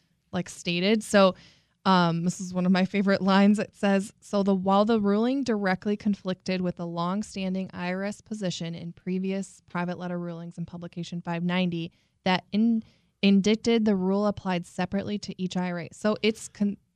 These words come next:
it's confirming that that's what it stated.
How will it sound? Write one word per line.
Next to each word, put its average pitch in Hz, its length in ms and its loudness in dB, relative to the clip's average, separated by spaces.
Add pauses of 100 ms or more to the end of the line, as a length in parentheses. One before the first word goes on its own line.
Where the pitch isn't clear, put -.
it's - 120 -12
confirming 208 680 2
that 175 180 -2
that's 180 320 -2
what 202 140 2
it 208 140 -2
stated. 202 640 -2